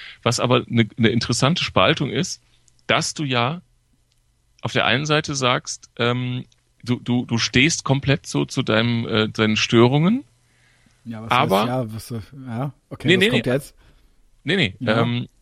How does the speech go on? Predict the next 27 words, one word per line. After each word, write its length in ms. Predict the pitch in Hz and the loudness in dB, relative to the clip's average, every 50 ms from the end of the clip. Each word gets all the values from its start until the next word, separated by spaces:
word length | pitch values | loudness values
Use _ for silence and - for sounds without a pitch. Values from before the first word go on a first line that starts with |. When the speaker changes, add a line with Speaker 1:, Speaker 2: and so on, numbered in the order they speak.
| _ - | _ -6
Speaker 1:
äh, 140 | - - 117 | 0 2 2
also 240 | - - 113 117 131 | 4 4 2 0 0
du 100 | 107 - | -2 -4
bist 180 | - - - - | -4 -4 -2 -2
ja 80 | 117 107 | 0 0
reflektiert, 840 | 107 - 107 107 120 117 - 131 107 - - 127 143 160 156 - - - | -2 -2 -2 -2 0 0 0 -2 -2 0 2 2 2 2 2 -2 -4 -6
was 200 | 123 113 117 - | -4 -2 -2 0
das 160 | - 120 - | 0 -2 -2
anbetrifft. 640 | - 110 127 139 139 - - - - 117 113 117 127 | 0 -2 -2 -2 -4 -4 -2 0 2 2 2 2 0
Speaker 2:
Mhm. 80 | 151 156 - - _ _ _ _ _ _ _ _ _ _ _ _ _ - | 0 -2 -6 -12 _ _ _ _ _ _ _ _ _ _ _ _ _ 0
Speaker 1:
Aber, 440 | 117 123 135 165 175 190 214 208 - - | 0 2 2 2 0 -2 -2 -4 -4 -4
äh, 100 | 135 135 | -4 -2
du 120 | 127 143 | 0 0
erwartest 600 | 120 123 107 110 110 127 156 - 196 - - - | 0 0 2 2 2 0 0 -2 -8 -10 -10 -10
auch 360 | - 127 139 170 196 - - - | -8 -6 -6 -6 -8 -10 -16 -20
von, 480 | - - - 127 127 131 131 135 135 131 - | -18 -10 -6 -4 -4 -4 -4 -6 -10 -8 -4
äh, 240 | 127 113 117 113 | -2 0 0 0
deinem 220 | - 113 113 117 117 | 2 2 0 2 0
Umfeld, 540 | 120 117 143 170 - - 170 170 180 - - | 0 0 -2 -2 -2 0 0 0 2 0 -2
dass 240 | 123 - - - - _ _ _ - | -2 0 -2 -4 -6 _ _ _ 0
alles, 300 | 117 123 170 185 - - | 0 0 0 -2 -4 -6
was 160 | 151 139 - | -6 -6 -6
du 100 | - 131 | -8 -8
denkst 420 | 113 - 123 131 165 185 - - | -4 -2 -2 0 -2 -4 -6 -8
und 180 | 135 131 123 - | -8 -8 -8 -8
tust, 560 | - 190 185 190 233 302 - - - - - _ _ _ _ _ _ _ _ _ _ _ _ _ _ _ _ _ | -8 -6 -6 -6 -6 -8 -10 -12 -14 -16 -16 _ _ _ _ _ _ _ _ _ _ _ _ _ _ _ _ _
absolut 640 | - 131 143 - - - 180 156 156 170 165 - - | -4 -4 -4 -4 -6 -8 -6 -6 -6 -8 -10 -10 -14